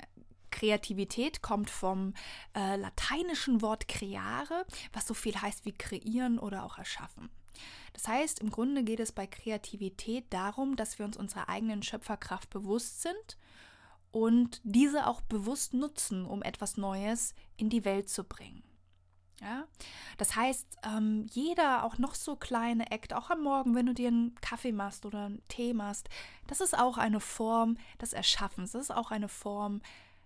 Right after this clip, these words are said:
der Kreativität. Und ja, es ist wahrscheinlich noch viel, viel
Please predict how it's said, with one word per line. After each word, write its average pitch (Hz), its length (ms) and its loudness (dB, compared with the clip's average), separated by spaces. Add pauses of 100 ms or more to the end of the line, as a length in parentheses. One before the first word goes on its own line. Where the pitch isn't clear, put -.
(100)
der 208 100 -4
Kreativität. 196 1160 -6 (1120)
Und 220 160 2
ja, 277 180 8
es - 100 -2
ist 233 120 -2
wahrscheinlich 220 460 0
noch 202 200 -2
viel, 440 320 -6
viel 302 440 0